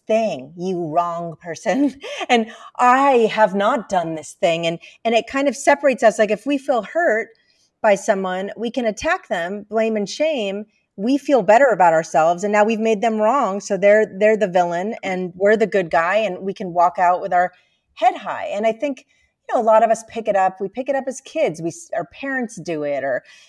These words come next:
you know, in the schoolyard, and we just pick it up in life, and it can spew out. But it doesn't, it, like,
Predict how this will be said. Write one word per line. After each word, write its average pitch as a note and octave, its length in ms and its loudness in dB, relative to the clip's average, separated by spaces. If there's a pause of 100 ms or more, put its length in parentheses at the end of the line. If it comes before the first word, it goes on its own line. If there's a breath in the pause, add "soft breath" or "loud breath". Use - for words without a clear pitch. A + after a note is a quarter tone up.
(120)
you A3+ 80 -4
know, F#3 300 0
in F#3 260 -6
the F#3+ 60 -6
schoolyard, G3 840 2
and F3 80 -4
we G3+ 80 -4
just A#3+ 240 -8
pick C#4 160 -4
it C#4 60 2
up C4 140 -2
in A3+ 120 -6
life, A#3 320 -4
and G3+ 80 -4
it - 200 -10
can G3 200 -8
spew A3 420 -4
out. A#3 320 -4 (100)
But F3 240 -2 (1000 loud breath)
it - 120 -2
doesn't, C4+ 460 0
it, A3+ 140 -14 (160)
like, A#3+ 220 -6